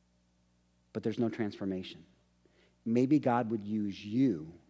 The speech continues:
even this week, to share Nicodemus' story and ask the Holy Spirit to apply that to their life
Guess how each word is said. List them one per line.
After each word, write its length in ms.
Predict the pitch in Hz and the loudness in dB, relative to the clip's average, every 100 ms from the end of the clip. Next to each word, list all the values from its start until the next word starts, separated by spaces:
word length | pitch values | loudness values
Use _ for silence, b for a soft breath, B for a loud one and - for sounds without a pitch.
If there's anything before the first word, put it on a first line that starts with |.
| _ _ _ | _ _ _
even 280 | 113 120 135 | -2 4 4
this 200 | 123 120 | 2 -2
week, 520 | 110 123 92 82 - b b b | -2 0 0 -4 -18 b b b
to 80 | - | -8
share 200 | 117 123 | -2 2
Nicodemus' 680 | 107 113 113 110 117 107 104 | 2 2 2 0 0 -4 -10
story 480 | - 123 107 90 78 - _ _ _ _ _ _ _ _ - | -8 -6 -4 -6 -12 -20 _ _ _ _ _ _ _ _ -4
and 140 | 117 | 0
ask 160 | 117 117 | 2 0
the 80 | 104 | -4
Holy 200 | 123 117 | -2 -4
Spirit 340 | - 127 123 | -2 -2 -2
to 100 | - | -4
apply 320 | 104 - 110 | -4 0 0
that 240 | 107 101 - | 0 -4 -4
to 120 | 104 | -4
their 220 | 107 107 | 0 -2
life 460 | 98 82 82 - | -2 -6 -12 -20